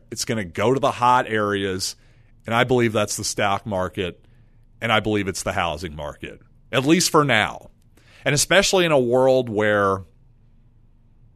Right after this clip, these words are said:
all the other, the euro, all other currencies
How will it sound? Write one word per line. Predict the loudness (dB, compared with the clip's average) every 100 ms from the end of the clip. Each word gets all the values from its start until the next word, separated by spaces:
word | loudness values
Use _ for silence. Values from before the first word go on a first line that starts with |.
| _ _ _ _
all | 2 4
the | 4 4
other, | 4 2 0
the | -4
euro, | -2 2 4 4 2 -2 -10 -16 _ -20 _ _ _ 0
all | 2 4
other | 4 4 0
currencies | 2 2 2 -2 -2 -2 -2 -6